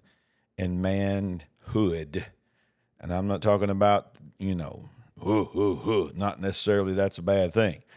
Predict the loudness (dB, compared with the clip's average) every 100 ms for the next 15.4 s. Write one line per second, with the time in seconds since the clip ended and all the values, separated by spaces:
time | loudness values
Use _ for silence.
0 | -20 _ _ -14 4 4 4 0 -4 -2
1 | -2 -6 -14 _ _ _ -4 -2 0 0
2 | 0 2 2 2 0 -6 -8 -10 -14 -18
3 | -20 -20 -6 -2 -2 -4 -12 -12 -12 0
4 | 4 6 4 -2 -8 _ _ _ _ _
5 | _ _ _ _ -2 0 0 0 2 4
6 | 4 2 -2 -6 _ _ _ _ _ _
7 | -16 0 0 0 0 0 0 -2 -4 -8
8 | -12 -16 -20 _ _ -6 -4 -4 -8 -20
9 | _ _ _ _ -2 0 0 2 2 2
10 | 2 0 0 2 2 0 -6 -20 _ _
11 | _ _ -4 0 2 2 2 2 2 2
12 | 0 -2 0 0 -2 -4 -8 -4 0 0
13 | 0 _ _ _ _ _ _ _ -6 2
14 | 6 6 4 4 8 8 4 2 4 8
15 | 6 6 -4